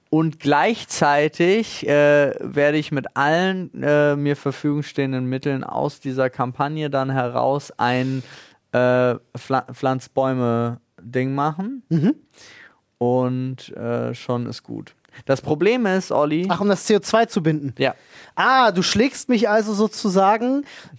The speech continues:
Speaker 1: Mit,
Speaker 2: äh,
Speaker 1: mit der
Speaker 2: passiv,
Speaker 1: Natur. <laughs>
Speaker 2: passiv mit der Natur.
Speaker 1: Genau.
Speaker 2: Du bist quasi Captain Planet.
Speaker 1: <laughs> Ja,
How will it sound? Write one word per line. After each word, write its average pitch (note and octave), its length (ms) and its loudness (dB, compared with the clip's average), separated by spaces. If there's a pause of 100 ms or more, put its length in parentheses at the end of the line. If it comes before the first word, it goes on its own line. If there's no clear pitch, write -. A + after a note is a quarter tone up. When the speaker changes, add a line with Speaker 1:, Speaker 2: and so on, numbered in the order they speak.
(120)
Speaker 1:
Mit, F#3+ 120 2
Speaker 2:
äh, F3+ 220 4
Speaker 1:
mit A3 160 0
der D3 100 0
Speaker 2:
passiv, A3+ 320 4
Speaker 1:
Natur. G#3 180 4
<laughs> - 240 2
Speaker 2:
passiv A#3+ 440 2
mit B3 160 2
der A3+ 80 4
Natur. G#3+ 460 4
Speaker 1:
Genau. F#3 340 2
Speaker 2:
Du C#3 60 2
bist A#3 160 -2
quasi A#3+ 360 2
Captain A#3 360 -2
Planet. G#3 600 2
Speaker 1:
<laughs> - 40 -20
Ja, F#3 100 0